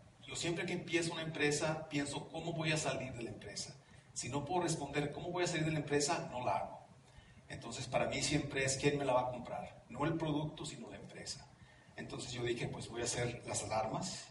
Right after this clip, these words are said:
Y en mi plan de negocio yo tenía una venta como una empresa que, como estilo Kawasaki o Itálica o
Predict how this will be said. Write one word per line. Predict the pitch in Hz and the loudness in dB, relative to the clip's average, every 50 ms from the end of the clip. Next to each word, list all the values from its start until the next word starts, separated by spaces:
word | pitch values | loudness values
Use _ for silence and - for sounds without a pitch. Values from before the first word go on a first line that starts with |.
| - - - - - - - - - - - - - - - - - | -18 -20 -20 -20 -20 -20 -20 -20 -20 -20 -20 -20 -20 -20 -20 -20 -10
Y | - 131 127 | -4 -2 -2
en | 123 | 0
mi | 123 120 | 0 0
plan | 113 147 151 151 | 2 4 4 6
de | 170 165 | 4 4
negocio | 170 165 151 147 143 - 147 139 | 2 0 0 0 0 0 -2 -2
yo | 143 139 | -4 -4
tenía | - 147 131 131 143 139 | -4 -4 -2 0 2 2
una | 143 143 143 | 4 4 4
venta | - 131 127 127 123 - - 143 143 143 139 | 4 2 -2 -4 -6 -2 0 0 2 0 0
como | - - - - | -4 -4 -4 -4
una | - 127 | -4 -6
empresa | 135 - 131 131 131 131 - - 135 131 131 131 135 135 | -6 -6 -4 -2 -2 0 0 2 2 4 2 2 0 -2
que, | 135 - - - - - - - - - - - - | -6 -8 -10 -10 -14 -18 -20 -20 -20 -20 -20 -18 -12
como | 107 107 107 107 | -10 -8 -8 -8
estilo | - - - - - - - - 139 127 139 131 | -8 -10 -10 -4 -2 0 0 0 0 -2 -2 0
Kawasaki | - - - - - - - 160 165 170 165 165 156 151 151 147 | 0 0 -2 0 2 4 6 8 8 8 8 6 4 4 4 4
o | 143 139 - | 4 0 -2
Itálica | - - - 156 147 151 147 147 143 - - - 147 139 139 135 131 131 | -6 2 6 10 10 10 10 8 4 0 2 4 8 8 8 8 8 4
o | - | 0